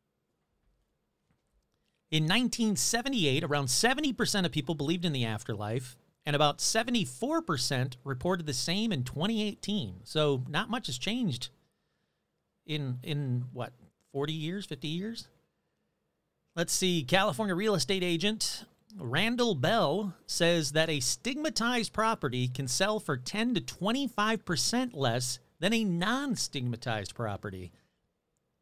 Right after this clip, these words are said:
Okay, that seems right. If you got a murder house and everybody knows it's a murder house, probably not gonna go for much as the non-murder house. Let's see, those who attend worship services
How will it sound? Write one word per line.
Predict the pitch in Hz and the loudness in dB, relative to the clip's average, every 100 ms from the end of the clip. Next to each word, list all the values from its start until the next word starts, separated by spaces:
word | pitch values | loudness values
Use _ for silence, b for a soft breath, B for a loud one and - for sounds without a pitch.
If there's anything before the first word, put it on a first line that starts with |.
| _ _ _ - _ 190 _ _ 131 | _ _ _ -20 _ _ _ _ -12
Okay, | 127 135 151 180 156 | -4 0 0 -2 -6
that | 127 | -8
seems | - 139 127 127 | -6 -6 -6 -4
right. | 117 135 127 - _ | -2 -2 -4 -12 _
If | - 123 | -12 -6
you | 131 | 0
got | 139 | 0
a | 120 | 0
murder | 127 180 120 | 2 2 0
house | 117 110 170 - | -2 -2 -2 -2
and | 120 | -2
everybody | 131 143 123 | 0 0 0
knows | 123 180 147 | 0 0 -4
it's | 127 | -4
a | 131 | 0
murder | 202 135 | 0 0
house, | 123 151 170 | -2 -4 -4
probably | - 294 311 262 | -6 -2 -2 0
not | 262 | -2
gonna | 240 214 | -2 -4
go | 180 208 | -2 -2
for | - 143 | 0 -2
much | 127 147 | 0 -2
as | 147 131 | -2 -2
the | 135 123 | -2 -2
non-murder | 110 139 160 120 110 110 95 | -2 -2 0 0 -2 -4 -4
house. | 101 92 - - b b _ _ _ _ _ _ _ _ _ _ _ _ _ _ _ | -6 -8 -10 -10 b b _ _ _ _ _ _ _ _ _ _ _ _ _ _ _
Let's | 160 143 | -6 0
see, | - 175 147 | 4 4 6
those | 185 208 | 4 4
who | 190 | 2
attend | - 208 196 | 2 0 2
worship | 170 - - | 2 2 0
services | 175 156 156 135 | 0 0 0 -2